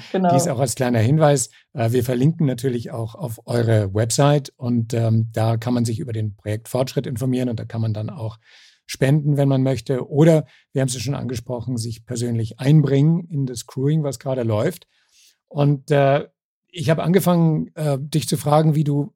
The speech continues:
Speaker 2: all das, was du machst, unter einen Hut bringst. Und, ähm, was mich jetzt natürlich noch interessiert, wie geht's mit dem Medizinstudium weiter unter diesen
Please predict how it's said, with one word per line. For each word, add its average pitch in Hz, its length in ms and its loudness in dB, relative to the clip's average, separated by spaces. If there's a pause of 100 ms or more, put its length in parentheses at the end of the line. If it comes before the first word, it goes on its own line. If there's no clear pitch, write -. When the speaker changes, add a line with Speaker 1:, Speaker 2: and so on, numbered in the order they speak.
Speaker 2:
all 143 120 -2
das, 151 160 2
was 147 160 -2
du - 80 -2
machst, 135 380 -2
unter - 220 -4
einen 139 220 -2
Hut 170 240 0
bringst. 127 480 -2 (460)
Und, 143 440 2
ähm, 135 920 0 (260)
was 135 240 -2
mich 123 120 0
jetzt 131 180 -4
natürlich 143 500 -4
noch 156 180 -6
interessiert, 123 400 -4
wie 135 80 -6
geht's 139 200 -4
mit 139 120 0
dem 135 60 -2
Medizinstudium 131 840 0
weiter 98 500 -8
unter 127 340 -4
diesen 123 580 -4